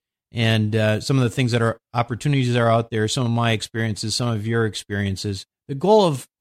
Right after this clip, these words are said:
for me on this show and this podcast is to create a very powerful community of like-minded individuals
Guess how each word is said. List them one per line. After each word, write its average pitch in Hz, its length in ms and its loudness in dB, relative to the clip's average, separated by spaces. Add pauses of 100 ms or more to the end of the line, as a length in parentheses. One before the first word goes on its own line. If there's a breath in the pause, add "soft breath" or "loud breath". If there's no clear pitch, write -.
for 139 120 -2
me 147 360 4
on 120 140 0
this 120 160 0
show 131 420 0
and 113 140 -2
this 120 160 -2
podcast 120 680 -2
is 110 140 -8
to 110 80 -8
create 143 320 -2
a 123 60 2
very 127 240 -2
powerful 135 680 -4
community 117 680 2 (440)
of 117 160 -6
like-minded 127 640 0
individuals 113 960 -2